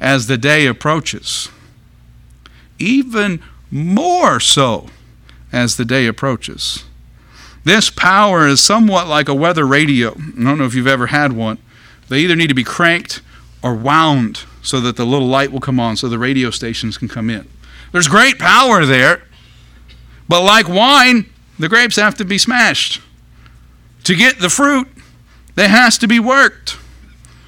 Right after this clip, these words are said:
This power resides as a great comforter. It has a great many works to do that we won't get into the, the, the, the full listing of here today, but it's the power for the working.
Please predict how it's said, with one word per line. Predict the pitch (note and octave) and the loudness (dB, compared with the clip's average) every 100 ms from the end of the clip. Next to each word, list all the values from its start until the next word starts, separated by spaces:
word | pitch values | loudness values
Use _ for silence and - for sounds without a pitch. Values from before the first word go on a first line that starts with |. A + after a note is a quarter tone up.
| - - | -18 -4
This | C#3 F3+ | -2 0
power | - D3 D3+ F3+ | 0 2 2 2
resides | F3 D#3+ E3+ G#3+ G3 D#3 - - - - | 0 0 2 2 2 0 -4 -6 -10 -2
as | D#3 E3+ | 0 0
a | |
great | D#3+ F3+ F#3+ | 0 0 2
comforter. | F#3 A3+ G3 D#3 E3+ - - - - - - - - | 0 0 0 0 0 -2 -20 -20 -20 -20 -20 -10 -2
It | C#3+ | 0
has | D#3+ G3 F#3 | 4 4 2
a | E3 | 2
great | D3+ F#3+ F#3 | 2 2 2
many | D#3 G3+ G3+ | 0 2 2
works | F3 A3 G#3 - | 4 4 2 0
to | F3 | 0
do | F#3 A3 | 0 2
that | F3 | 2
we | D#3 | 2
won't | F3 G3 E3+ F3+ | 2 2 2 2
get | E3 F#3 | 0 0
into | F#3+ G3 E3 D3 | 0 0 -2 -4
the, | F2 C#3+ C3+ | -6 -4 -4
the, | C#3 C3+ B2 A#2+ | -2 -2 -2 -4
the, | B2+ A2+ A2 - - - | -4 -4 -6 -12 -20 -16
the | - | -10
full | B2+ F#3+ F#3+ | -4 0 0
listing | C3+ G3 - F3+ D#3+ | 2 2 0 0 2
of | D3 | 2
here | E3 D3+ | 2 0
today, | B2+ E3 G3+ F#3+ - - - - _ _ - - - | 2 2 2 -2 -10 -20 -20 -20 _ _ -20 -20 -6
but | D3 | -2
it's | D#3+ - | 0 0
the | |
power | D3+ F#3+ F3 | 0 0 0
for | D#3 | -2
the | D3 | -2
working. | E3 F#3 B2+ A#2+ | -2 -2 -6 -10